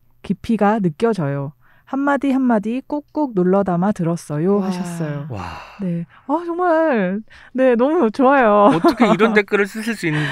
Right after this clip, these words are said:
Speaker 3: 정말 놀랍습니다.
Speaker 1: 네.
Speaker 3: 꾹꾹 눌러 담아서 저희도 소개하고 싶네요.
Speaker 1: 음.
Speaker 3: 호수 제이제이님께서는요.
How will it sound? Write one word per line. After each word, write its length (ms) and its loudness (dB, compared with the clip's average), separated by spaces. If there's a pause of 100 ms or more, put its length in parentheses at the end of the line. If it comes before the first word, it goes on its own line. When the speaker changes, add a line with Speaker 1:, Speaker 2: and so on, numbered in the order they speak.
Speaker 3:
정말 220 -2
놀랍습니다. 840 -2
Speaker 1:
네. 400 -2
Speaker 3:
꾹꾹 140 0
눌러 220 4
담아서 280 2
저희도 280 -2
소개하고 380 -2
싶네요. 480 -4
Speaker 1:
음. 480 -4 (640)
Speaker 3:
호수 360 -2
제이제이님께서는요. 1300 0